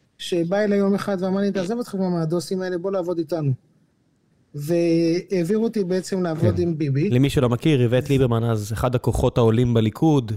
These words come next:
Speaker 2: ביבי מזהה אותו, מביא לו הרבה מאוד סמכויות, ו-,
Speaker 1: היה מנכ"ל
Speaker 2: ואיווט
Speaker 1: הליכוד.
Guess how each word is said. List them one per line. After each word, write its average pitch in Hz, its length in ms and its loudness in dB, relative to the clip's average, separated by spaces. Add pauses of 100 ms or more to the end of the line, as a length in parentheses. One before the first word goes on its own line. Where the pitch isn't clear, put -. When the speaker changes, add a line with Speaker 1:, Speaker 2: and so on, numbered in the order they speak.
Speaker 2:
ביבי 123 220 2
מזהה 117 420 2
אותו, 143 340 2
מביא 110 280 2
לו 120 100 4
הרבה 107 340 2
מאוד 123 280 2
סמכויות, 127 680 2
ו-, 107 160 0
Speaker 1:
היה 110 140 2
מנכ"ל 117 240 4
Speaker 2:
ואיווט - 180 0
Speaker 1:
הליכוד. 175 360 -2